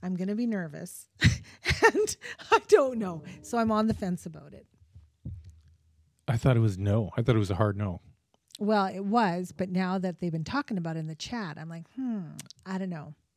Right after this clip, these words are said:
Speaker 2: It's t-, never mind. Your call.
Speaker 1: Yeah. It's, it's gonna be difficult.
Speaker 2: Yes.
Speaker 1: Yeah.
Speaker 2: And hot and
Speaker 1: But
Speaker 2: sweaty.
Speaker 1: you know what I am thinking of doing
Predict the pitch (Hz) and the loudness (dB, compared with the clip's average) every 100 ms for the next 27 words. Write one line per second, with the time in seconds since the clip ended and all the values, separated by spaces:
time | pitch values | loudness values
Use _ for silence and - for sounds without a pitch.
0 | - - - - - - - - - - | -8 -6 -6 -10 -6 -6 -6 -16 -20 -20
1 | - _ _ - _ - 120 110 104 101 | -20 _ _ -20 _ -4 0 2 0 -2
2 | - - - 113 - 104 101 _ _ _ | -10 -20 -4 -2 0 0 -2 _ _ _
3 | _ 185 151 - _ _ _ _ _ 233 | _ -14 -14 -16 _ _ _ _ _ -4
4 | 208 - 226 - 247 226 190 175 - - | -4 -6 -10 -6 -4 -2 -2 -4 -8 -14
5 | - - - 113 90 - - _ _ _ | -16 -10 0 0 0 -6 -14 _ _ _
6 | _ _ - 151 _ - 113 - 104 95 | _ _ -16 -14 _ -2 -2 0 -2 -4
7 | - 113 104 - 277 269 403 480 311 254 | -6 -8 -6 2 4 6 4 4 2 4
8 | 208 269 403 - 254 - 175 151 160 147 | 2 0 -6 -8 -6 -2 -2 -2 -6 -10
9 | 175 | -10